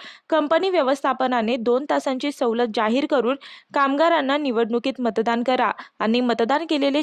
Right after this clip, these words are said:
छायाचित्र कंपनीच्या WhatsApp ग्रुपवर पाठवा अशा सूचना केल्या.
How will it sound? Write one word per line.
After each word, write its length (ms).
छायाचित्र 540
कंपनीच्या 540
WhatsApp 460
ग्रुपवर 320
पाठवा 380
अशा 260
सूचना 420
केल्या. 340